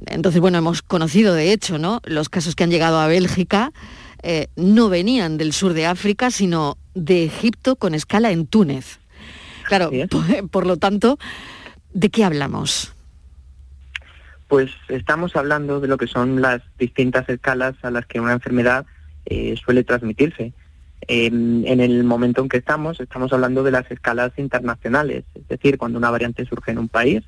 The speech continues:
Speaker 2: y empieza a difundirse fundamentalmente a través de los viajes aéreos, de la red de transporte internacional. Em, pero una vez que esa, que ese, e-, esa introducción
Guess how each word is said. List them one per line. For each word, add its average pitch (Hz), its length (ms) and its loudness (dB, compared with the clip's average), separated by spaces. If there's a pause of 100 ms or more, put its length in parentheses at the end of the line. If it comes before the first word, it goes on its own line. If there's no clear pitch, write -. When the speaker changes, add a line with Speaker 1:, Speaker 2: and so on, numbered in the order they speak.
(340)
Speaker 2:
y 139 120 2
empieza 123 500 0
a 123 60 0
difundirse 127 500 -2
fundamentalmente 151 880 0 (260)
a 127 100 -2
través 117 220 -2
de 127 80 2
los 127 140 2
viajes 135 480 0
aéreos, 120 400 -2
de 117 80 -8
la 117 80 -6
red 117 200 -4
de 117 60 -6
transporte 117 480 -4
internacional. 117 800 -4 (520)
Em, 135 500 2
pero 143 220 0
una 175 180 0
vez 190 200 -2 (120)
que 147 140 -4
esa, 147 580 -4 (140)
que 147 100 -4
ese, 143 300 -2
e-, 139 380 -6
esa - 120 0
introducción 160 760 -2